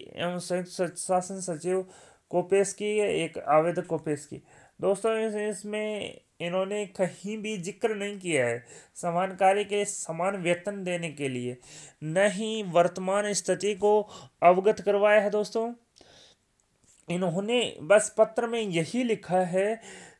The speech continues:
कि ये सूचनाएं आवेदक ने मांगी है समान कार्य के लिए समान वेतन की, जो संविदा कार्मिकों के लिए है। उसमें वर्तमान स्थिति क्या है राजस्थान में, किस प्रोग्र-, किस स्थिति में चल रही है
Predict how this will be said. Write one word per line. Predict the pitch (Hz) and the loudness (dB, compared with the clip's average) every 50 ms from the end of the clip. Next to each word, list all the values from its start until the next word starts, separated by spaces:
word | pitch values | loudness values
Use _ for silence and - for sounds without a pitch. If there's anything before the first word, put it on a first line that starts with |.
| _ - | _ -6
कि | - 220 233 233 214 170 165 180 185 | -4 -4 -4 -2 -4 -4 -4 4 6
ये | 214 233 | 6 6
सूचनाएं | 226 - 220 202 196 196 202 202 208 214 220 214 202 - - - - | 6 6 6 6 6 4 2 0 0 0 0 0 -4 -6 -8 0 6
आवेदक | 175 185 185 190 202 180 202 208 208 202 | 8 8 8 8 4 2 2 0 -2 -4
ने | 202 208 208 202 | -6 -6 -6 -4
मांगी | 190 175 160 147 156 165 175 196 208 208 | -2 -2 0 0 0 -2 -4 -4 -6 -4
है | 190 214 220 226 240 226 - - _ _ _ _ | -2 -2 -2 -2 -2 -4 -8 -14 _ _ _ _
समान | - - 180 160 165 175 190 202 196 | -6 -4 -2 0 2 0 0 0 2
कार्य | 202 202 208 208 208 214 208 | 4 4 4 4 4 0 -2
के | 196 196 190 - - 190 202 | -4 -8 -10 -6 -4 -4 -2
लिए | 196 196 202 202 | 0 0 0 0
समान | - - 185 156 151 156 175 190 196 | -2 -4 -4 -2 0 0 0 0 -2
वेतन | 196 180 147 147 170 170 175 - 202 196 196 | -4 -4 -2 -2 -2 -2 -2 -6 -8 -8 -8
की, | 180 - 143 127 131 | -8 -6 -6 -4 -4
जो | 139 139 185 180 | -4 -4 -4 -4
संविदा | 180 180 165 156 160 175 170 196 202 | -4 -6 -6 -6 -6 -4 -2 -2 -2
कार्मिकों | 196 - 180 180 175 175 175 170 170 175 160 | -2 0 0 0 0 0 -6 -8 -6 -8 -6
के | 139 143 131 | -4 -6 -6
लिए | 131 127 127 127 | -4 -4 -6 -8
है। | 131 127 131 - _ _ - - - - - - _ - | -10 -12 -16 -18 _ _ -20 -20 -20 -20 -20 -20 _ -8
उसमें | - 175 190 202 208 | -6 -6 -4 -4 -2
वर्तमान | 208 185 190 190 185 196 202 208 208 214 | 2 2 2 2 2 0 0 0 0 -2
स्थिति | - - 208 196 202 208 190 | -4 -4 -4 -4 -4 -6 -10
क्या | 185 - 190 180 180 185 | -4 2 6 6 8 8
है | 175 | 8
राजस्थान | 190 202 202 196 196 185 - - 214 208 | 8 6 4 4 2 -4 -4 -2 -2 -2
में, | 208 214 220 220 220 220 - - - - _ _ _ _ _ _ - | -2 -6 -8 -8 -10 -12 -16 -20 -20 -20 _ _ _ _ _ _ -8
किस | 214 - - | -8 -8 -2
प्रोग्र-, | - 220 214 214 196 202 202 202 127 120 175 | 0 2 2 2 2 2 0 0 0 -2 -6
किस | 170 - 240 233 233 - | -6 -6 -6 -4 -4 -4
स्थिति | 202 180 - - 208 202 180 214 | -4 -6 -4 -4 -4 -4 -2 -4
में | 208 214 214 190 | -6 -6 -6 -4
चल | 208 208 202 | -2 0 0
रही | 202 214 220 214 | 0 2 2 4
है | 214 214 220 220 214 | 4 4 2 0 -2